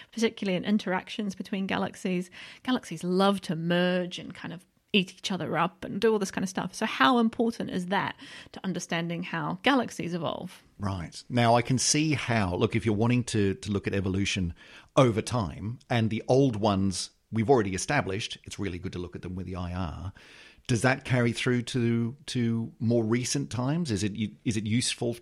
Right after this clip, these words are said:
Speaker 2: to have a J W S T type telescope to look in more recent times at galaxies as
Speaker 1: Yeah,
Speaker 2: well?
Speaker 1: absolutely. We've got some really, really old red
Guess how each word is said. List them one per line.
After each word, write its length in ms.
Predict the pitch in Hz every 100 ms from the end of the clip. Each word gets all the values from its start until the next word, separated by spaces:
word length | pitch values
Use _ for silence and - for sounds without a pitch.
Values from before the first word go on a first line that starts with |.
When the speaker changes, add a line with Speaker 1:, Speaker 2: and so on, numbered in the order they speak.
| -
Speaker 2:
to 100 | 120
have 440 | 101 120 127 117 -
a 200 | 107 101
J 240 | 98 110
W 320 | 110 107 107
S 100 | 110 -
T 340 | 113 123 123
type 340 | - 120 123
telescope 600 | - 120 117 - 117 117 - - - _ _ -
to 100 | 127
look 380 | 120 123 - - _
in 100 | 104
more 180 | 104 92
recent 400 | 92 139 143 147 - -
times 400 | - 180 196 196
at 60 |
galaxies 440 | 190 190 190 175 170
as 80 | 170
Speaker 1:
Yeah, 180 | 339 311
Speaker 2:
well? 60 | 277
Speaker 1:
absolutely. 420 | - 311 294 226 196
We've 120 | 240
got 140 | 277
some 140 | 254 226
really, 420 | 214 233 233 226
really 340 | 190 214 208 -
old 400 | 202 190 214 208
red 420 | 185 185 180 185